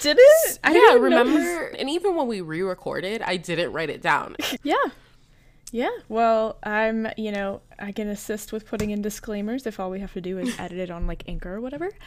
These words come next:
Speaker 1: Um,
Speaker 2: Yeah.
Speaker 1: but yeah, I, that's, maybe it, it's something that I do different, knowing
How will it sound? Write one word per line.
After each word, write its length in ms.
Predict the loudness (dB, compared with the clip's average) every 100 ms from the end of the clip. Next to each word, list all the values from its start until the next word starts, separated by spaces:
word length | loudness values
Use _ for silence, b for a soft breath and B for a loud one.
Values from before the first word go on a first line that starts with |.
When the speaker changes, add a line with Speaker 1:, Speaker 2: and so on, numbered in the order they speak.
| B B B
Speaker 1:
Um, 380 | 2 2 0 -6 -8
Speaker 2:
Yeah. 0 | -8 -14 -14 -14 -6
Speaker 1:
but 200 | -6 -2
yeah, 260 | -2 0 0
I, 300 | 0 -2 -4 0
that's, 380 | 0 0 -8 -10 -14 -14 -2
maybe 380 | 2 2 2 0
it, 120 | -2
it's 180 | -6 -6
something 200 | -6 -4
that 80 | -4
I 40 |
do 140 | -4 -6
different, 320 | -8 -8 -12 -18 -20 -20 -8
knowing 680 | -6 -2 -2 -4 -8 -14